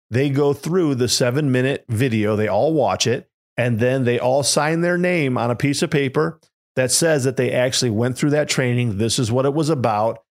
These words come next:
Um, they agree to follow those things and to be a safer driver going forward.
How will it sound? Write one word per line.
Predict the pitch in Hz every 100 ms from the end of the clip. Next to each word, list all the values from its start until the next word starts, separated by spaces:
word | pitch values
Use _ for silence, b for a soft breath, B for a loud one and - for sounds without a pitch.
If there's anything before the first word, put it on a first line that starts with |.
| _ -
Um, | 107 107
they | 104 113 143
agree | 120 131 139
to | 135
follow | 120 131 127 135 131
those | 127 131 -
things | 127 117 120 113
and | 101 120 123 117
to | 117
be | 120
a | 120 117
safer | - 131 120 120 - 117
driver | 101 107 98 101 95 101
going | 95 98 95
forward. | - 95 73